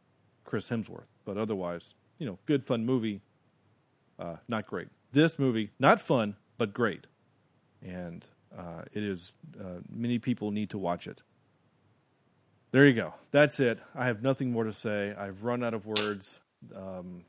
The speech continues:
and frankly, energy and, <laughs> and time.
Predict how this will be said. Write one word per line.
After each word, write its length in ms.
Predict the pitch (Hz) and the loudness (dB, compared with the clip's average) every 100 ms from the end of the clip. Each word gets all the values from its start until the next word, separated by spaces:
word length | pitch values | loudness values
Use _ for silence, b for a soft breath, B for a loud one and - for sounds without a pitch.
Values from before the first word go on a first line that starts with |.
| _ - - | _ -20 -16
and 260 | 104 101 92 | -12 -12 -6
frankly, 480 | 110 101 104 95 - - | -6 -4 -6 -6 -10 -8
energy 460 | 110 101 98 92 - _ _ _ _ | -4 -4 -6 -10 -14 _ _ _ _
and, 260 | - 101 101 B B B B _ | -8 -4 -4 B B B B _
<laughs> 500 | _ _ _ _ - | _ _ _ _ -10
and 120 | 101 | -8
time. 280 | - 101 80 | -2 -2 -2